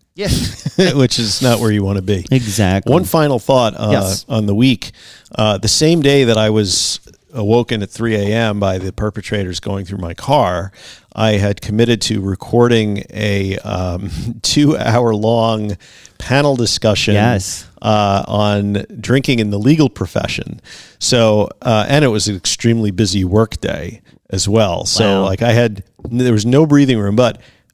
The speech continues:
Speaker 2: uh, did the panel. I think it went off very well, and I'm trying to reach out to my fellow presenters to see if that's something I could drop in the, uh, Facebook group or something for the listeners to listen to, to the extent that any of them are remotely interested in looking at me,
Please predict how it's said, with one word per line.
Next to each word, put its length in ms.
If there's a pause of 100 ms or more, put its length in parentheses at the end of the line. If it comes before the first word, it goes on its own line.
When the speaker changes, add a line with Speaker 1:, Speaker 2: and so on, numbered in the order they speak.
Speaker 2:
uh, 280
did 220
the 100
panel. 420
I 80
think 200
it 100
went 140
off 180
very 320
well, 680 (380)
and 160
I'm 100
trying 320
to 320
reach 300
out 220
to 80
my 220 (180)
fellow 260
presenters 600
to 60
see 200
if 80
that's 180
something 300
I 60
could 160
drop 320
in 140
the, 280
uh, 240 (640)
Facebook 360
group 280
or 40
something 480
for 560
the 80
listeners 460
to 100
listen 280
to, 140
to 140
the 140
extent 400
that 140
any 240
of 60
them 140
are 100
remotely 560
interested 460
in 240
looking 380
at 120
me, 260